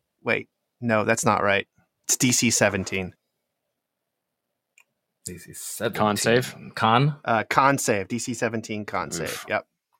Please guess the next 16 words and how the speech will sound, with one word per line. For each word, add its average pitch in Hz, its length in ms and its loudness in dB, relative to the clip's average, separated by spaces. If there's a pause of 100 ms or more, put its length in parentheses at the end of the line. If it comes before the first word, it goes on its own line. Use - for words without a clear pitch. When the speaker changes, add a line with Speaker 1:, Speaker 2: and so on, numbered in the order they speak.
(1400)
Speaker 3:
I 127 60 2
never 127 180 6
used 107 220 6
my 92 100 4
inspiration. 104 540 0
I 85 60 -8
still 95 180 0
have 107 240 -2
that. 87 260 -4
Ooh, 127 240 0
boy, 113 260 4
oh 127 100 4
boy, 98 240 0
oh 92 100 2
boy. - 280 -4 (1800)
Speaker 2:
Nineteen. 123 380 4